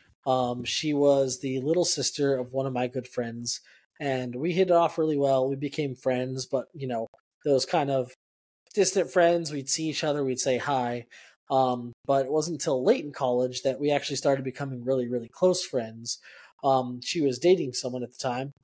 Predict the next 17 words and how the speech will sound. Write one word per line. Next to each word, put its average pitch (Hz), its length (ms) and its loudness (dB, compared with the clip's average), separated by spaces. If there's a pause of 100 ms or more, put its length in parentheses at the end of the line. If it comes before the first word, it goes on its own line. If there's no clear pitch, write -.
Again, 127 340 -4 (100)
story 139 320 2
for 139 140 -2
a 135 60 -2
different 123 300 -10
day. 151 300 2 (680)
Eventually 143 420 2
they 139 120 4
broke 123 280 -2
up. 165 260 4 (380)
We 143 200 -6
started 135 340 2
dating, 135 500 -2 (320)
and 127 380 -4
we 131 240 -4
kept 220 340 -2
dating, 135 460 -4